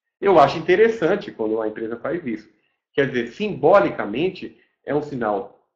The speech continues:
im-, importante que a empresa se preocupa com isso. Agora, é a mesma coisa da gente falar de área de qualidade, falar que se não tiver uma área de qualidade na empresa, a empresa trabalha sem qualidade. Ah, eu tenho que ter uma área de qualidade, porque se ela não existir,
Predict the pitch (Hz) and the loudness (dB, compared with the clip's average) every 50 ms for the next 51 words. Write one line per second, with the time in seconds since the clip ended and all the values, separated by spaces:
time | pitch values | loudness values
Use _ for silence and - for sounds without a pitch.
0 | _ _ - 143 139 - _ 147 156 156 - 143 123 117 - - 117 135 180 180 | _ _ -10 -10 -10 -8 _ -8 -8 -4 -2 -2 -2 -2 -2 -4 -2 -2 -2 -4
1 | 180 - 240 233 - _ _ _ _ 170 160 - - 139 143 147 175 165 196 175 | -6 -10 -12 -12 -12 _ _ _ _ -4 -4 -4 -2 -4 -4 -4 -4 -8 -10 -6
2 | - 170 165 160 151 170 170 - 202 170 139 120 - - _ _ _ _ _ _ | -6 -6 -6 -6 -8 -8 -8 -4 -4 -2 -2 -4 -8 -12 _ _ _ _ _ _
3 | _ _ _ - 160 175 160 160 143 131 113 101 - - - _ _ _ - - | _ _ _ -2 -2 2 4 4 6 6 4 2 -2 -6 -16 _ _ _ -2 0
4 | 180 180 190 214 214 202 180 - - 160 185 208 202 170 165 151 151 151 160 160 | 0 4 4 4 4 4 0 -2 0 2 4 4 4 4 0 0 0 0 0 -2
5 | 160 - - 147 147 160 165 160 - 139 143 143 151 156 151 143 139 135 - 139 | -4 -2 -2 0 2 2 0 0 -2 0 4 4 4 4 2 -2 -6 -6 -2 -2
6 | 127 123 127 123 - - 139 170 185 180 175 151 139 - 151 147 151 160 156 156 | -2 -2 -2 -2 -2 -2 0 0 -2 -4 -4 -10 -6 -2 -2 0 0 0 -2 -2
7 | - - _ 170 175 202 196 - 185 143 147 143 143 139 135 135 139 135 127 - | -8 -12 _ -4 -4 -4 -4 -6 -4 -2 0 0 0 0 0 0 0 -2 -4 -10
8 | - _ - 143 143 143 135 - - 139 143 160 160 139 135 131 127 120 - - | -14 _ -2 0 0 0 -2 -2 0 0 0 2 0 -2 -4 -4 -4 -6 -4 -2
9 | 135 160 180 185 214 233 233 - _ _ _ _ - 180 175 175 165 160 160 160 | -2 0 0 -2 -4 -8 -10 -12 _ _ _ _ 0 0 0 2 -2 -2 -2 -2
10 | 170 165 147 151 160 156 151 170 160 160 160 160 165 156 143 127 120 - - _ | -6 -2 0 0 0 0 -2 -6 -2 -2 -2 -2 0 -2 -2 -2 -2 -6 -12 _
11 | _ _ _ _ _ _ _ _ _ _ _ _ _ _ _ _ _ _ _ _ | _ _ _ _ _ _ _ _ _ _ _ _ _ _ _ _ _ _ _ _
12 | _ _ _ _ _ - 165 160 147 147 147 160 165 160 - - 160 151 147 139 | _ _ _ _ _ 2 4 4 4 4 2 0 -2 -2 -2 -2 -2 0 2 4
13 | 143 139 139 131 131 - - 143 135 131 131 120 - 131 139 160 175 175 196 185 | 4 4 2 -2 -6 -4 0 0 0 0 -2 0 2 2 4 4 2 0 -6 -12
14 | - _ - 170 160 - 165 160 - - 165 165 160 - 139 143 151 151 147 147 | -14 _ -18 -16 -6 -4 -4 -4 0 0 0 0 0 0 0 0 0 0 0 -2
15 | 143 143 135 123 - - - 165 196 - - | -4 -6 -10 -14 -14 -10 -8 -8 -8 -8 -10